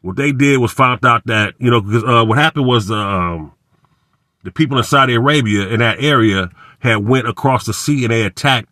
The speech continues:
the first Jerusalem they had, which is, it's not pronounced Jerusalem, but they, it's, it's the same equivalence of Jerusalem in Ethiopia. And they conquered it. And they had to make another Ethi-, uh, another Jerusalem in Ethiopia, and that still exists to the day.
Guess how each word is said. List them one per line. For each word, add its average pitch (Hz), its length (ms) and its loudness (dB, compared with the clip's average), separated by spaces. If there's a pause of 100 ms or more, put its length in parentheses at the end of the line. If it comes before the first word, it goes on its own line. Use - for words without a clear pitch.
the 104 200 -6
first 127 280 0
Jerusalem 117 380 2
they 110 140 2
had, 110 400 0 (320)
which 131 180 -2
is, 143 100 0
it's 151 360 2
not 143 200 2
pronounced 120 340 2
Jerusalem, 110 360 2
but 92 120 0
they, 107 120 -2
it's, 107 160 -2
it's 113 160 -8
the 107 100 -2
same 127 380 2
equivalence 120 400 -2
of 101 140 -4
Jerusalem 98 500 0 (400)
in 123 200 2
Ethiopia. 95 760 -4 (240)
And 101 100 -2
they 104 80 -2
conquered 143 480 -4
it. - 80 -20 (540)
And 101 160 -2
they 120 80 4
had 127 140 2
to 117 60 2
make 117 200 0
another 120 380 0
Ethi-, 113 440 -6
uh, 117 140 2
another 135 280 2
Jerusalem 104 440 2
in 104 100 0
Ethiopia, 92 680 -2 (260)
and 98 120 -4
that 113 120 0
still 110 240 -2
exists 92 380 -4
to 98 60 -2
the 85 120 -4
day. 85 340 -8